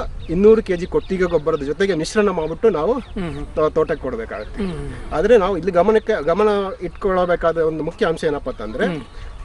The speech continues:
Speaker 1: ಯಾವಾಗ ನೀವು ಜೈವಿಕ ಗೊಬ್ಬರನ ಬಳಸ್ತೀರಾ,
Speaker 2: ಹ್ಮ್.
Speaker 1: ಏಳರಿಂದ ಒಂದು ಹತ್ತು ದಿನದವರೆಗೆ ನಾವು,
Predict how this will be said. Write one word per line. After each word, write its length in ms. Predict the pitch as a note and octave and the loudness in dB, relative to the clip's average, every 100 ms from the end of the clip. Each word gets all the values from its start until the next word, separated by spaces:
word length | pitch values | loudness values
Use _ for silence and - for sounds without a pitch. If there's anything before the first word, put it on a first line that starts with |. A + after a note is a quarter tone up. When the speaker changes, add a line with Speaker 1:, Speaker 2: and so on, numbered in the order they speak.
| - | -2
Speaker 1:
ಯಾವಾಗ 420 | C3 E3+ G#3+ A3+ | 0 2 2 2
ನೀವು 220 | G3+ G3 | 4 2
ಜೈವಿಕ 380 | F3 D3+ F#3 G#3+ | 2 2 2 2
ಗೊಬ್ಬರನ 360 | G#3 F#3+ F3+ F3 B2+ | 0 -2 -2 -2 0
ಬಳಸ್ತೀರಾ, 440 | D#3+ - D3+ C3 | -2 -2 -4 -2
Speaker 2:
ಹ್ಮ್. 540 | G3 G#3 G3 D3+ - | -2 0 -2 -2 -6
Speaker 1:
ಏಳರಿಂದ 400 | C#3 G3 G3 G3 | 0 4 4 4
ಒಂದು 160 | F#3+ E3 | 2 -2
ಹತ್ತು 220 | D#3 G3+ | -4 -4
ದಿನದವರೆಗೆ 960 | F3+ F3+ E3+ E3 E3+ D#3+ D#3+ D3+ D3 D#3+ | -2 2 2 2 0 -2 -2 -2 0 -2
ನಾವು, 560 | E3 C4+ - - - | -2 -4 -6 -14 -14